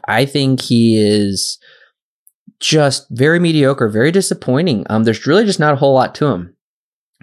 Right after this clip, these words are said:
Reeve brought a life to the character, especially as Clark Kent, that was really, you know, recognizable and really engaging.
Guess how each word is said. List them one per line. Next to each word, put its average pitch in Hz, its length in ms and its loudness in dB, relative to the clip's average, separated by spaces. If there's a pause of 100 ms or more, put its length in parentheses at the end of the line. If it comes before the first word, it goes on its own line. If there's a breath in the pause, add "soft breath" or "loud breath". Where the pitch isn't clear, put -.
Reeve 165 400 2
brought 127 220 -2
a 92 60 -8
life 123 420 -4
to 117 100 -4
the 101 100 -8
character, 92 560 -6
especially 123 420 -2
as 104 100 -2
Clark - 340 -4
Kent, 110 380 -4 (400 loud breath)
that 113 160 -2
was 98 200 -8
really, 143 380 2
you 107 160 2
know, 104 120 2
recognizable 107 920 -2
and 95 120 -12
really 123 340 2
engaging. 98 680 -4